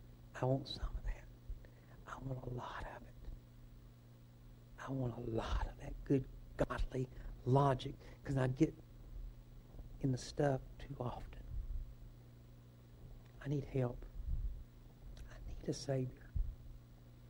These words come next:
I need the hammer. I need the hammer. Hmm. This day,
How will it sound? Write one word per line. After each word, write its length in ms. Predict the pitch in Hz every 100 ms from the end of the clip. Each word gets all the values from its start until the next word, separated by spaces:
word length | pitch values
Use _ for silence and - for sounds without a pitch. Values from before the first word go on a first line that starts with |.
| - - - -
I 40 |
need 180 | 185 123
the 80 | 113
hammer. 480 | - 127 123 117 - - - - - - - - - - - - - - - - -
I 40 |
need 220 | 160 131
the 80 | 113
hammer. 440 | 101 113 110 110 - - - - - - - - - - - - - - - - - - - - - - - - - - - - - - -
Hmm. 200 | 143 131 113 - - - - - - - - - - - - - - - - - - - - - - - - -
This 200 | 143 135
day, 340 | 156 156 185